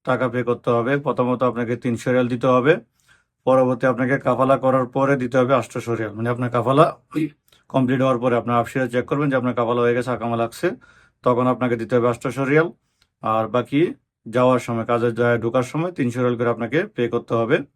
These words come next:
বাদ বাকি কাফালার জন্য আর কোনো টাকা লাগবে না। আপনাকে কাফালা করবে, তবে কাফালা আপনি যাওয়ার পরে সাথে সাথেই করবে না,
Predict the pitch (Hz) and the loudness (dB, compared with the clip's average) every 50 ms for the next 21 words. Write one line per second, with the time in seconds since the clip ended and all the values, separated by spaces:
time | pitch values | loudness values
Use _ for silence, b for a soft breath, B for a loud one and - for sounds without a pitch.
0 | _ _ _ _ _ _ _ _ _ _ _ _ _ _ _ _ _ _ - 135 | _ _ _ _ _ _ _ _ _ _ _ _ _ _ _ _ _ _ -8 -4
1 | 127 123 120 113 127 117 123 120 135 120 113 127 127 123 127 147 143 131 120 120 | -4 -4 -2 -2 -2 -2 -2 -2 -2 -2 -2 -2 -2 0 0 2 2 2 0 0
2 | 117 120 113 127 120 117 117 120 117 113 131 151 180 294 b b b b b b | -4 -4 -2 -2 -2 -2 -2 -2 -2 0 0 0 0 -2 b b b b b b
3 | b b b b _ - 113 113 113 110 120 123 113 117 113 131 127 120 131 131 | b b b b _ -2 0 0 0 0 -2 -4 -4 -2 -2 0 0 2 2 2
4 | 135 113 127 131 127 147 151 147 139 135 120 - 123 120 127 127 127 120 117 123 | 0 0 0 0 2 2 2 2 0 0 0 0 0 2 2 2 2 2 0 0
5 | 113 123 123 123 123 113 123 123 123 120 - 120 113 113 117 113 127 117 127 127 | 2 2 4 4 2 2 0 0 0 0 -2 -4 -4 -4 -4 -4 -4 -2 -2 -4
6 | 123 - 120 120 113 113 113 131 170 262 - | -2 0 0 0 0 0 0 0 0 0 -2